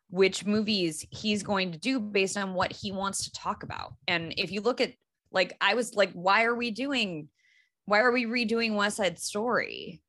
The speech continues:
Right? And he wants to talk about race relations in this country. You know, why are we do-, why is he doing The Post? And he wants to talk about, he wants to talk about the press and the freedom of the press in this country. Right. And I think that's how he puts his,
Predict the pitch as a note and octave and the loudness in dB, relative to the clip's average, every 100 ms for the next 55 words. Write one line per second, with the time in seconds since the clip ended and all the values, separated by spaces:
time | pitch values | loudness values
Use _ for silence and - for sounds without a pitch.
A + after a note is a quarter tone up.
0 | _ _ _ G3 G3 C3 G#3+ A3 B3 B3 | _ _ _ 4 4 4 0 0 0 -2
1 | C4 B3+ C4 C3 C#4 D4+ D#4+ B3 F3 E3+ | 0 0 0 2 0 -2 -2 -2 -2 -6
2 | D3 C#3+ B2+ - - - - _ _ _ | -6 -6 -6 -10 -14 -16 -18 _ _ _
3 | _ _ _ _ _ _ - F3+ E3 E3 | _ _ _ _ _ _ -6 0 0 4
4 | F#3 G3 G#3+ A3 A#3+ A3+ F3 G#3+ G3+ G3 | 4 6 6 4 0 -2 0 -2 2 4
5 | G#3+ B3 A#3 A3 B3+ A#3+ A3+ - C#4 F#3 | 6 4 0 -2 -2 -2 -6 -2 2 2
6 | G#2+ G#2 - F3+ F#3 F#3+ - F3+ F#3+ F#3 | 2 -4 -6 -6 -4 -4 -4 -2 0 0
7 | F#3 F#3 F3 D#3+ - _ _ _ _ G#3 | 2 4 4 2 -2 _ _ _ _ -4
8 | G#3 - - G#3 A3 G3 A2+ - G2+ - | -2 -2 -2 -2 0 -2 -2 -4 -2 -2
9 | C#3 C#3 C#3 B2 A2+ - - A2 F2 D#2 | -4 -6 -4 -6 -6 -10 -10 -6 -6 -10
10 | E2+ - - - - - _ _ _ _ | -14 -14 -14 -14 -16 -16 _ _ _ _
11 | - - D3+ C#3+ - F3 F3 E3+ F#3+ - | -20 -2 4 4 4 4 4 2 0 4
12 | F#3 F#3+ - E3 E3+ D#3+ C#3 F3 D#3 E3+ | 4 2 -4 2 4 2 -2 -12 -6 -6
13 | - D#3 C3 | -2 -2 -2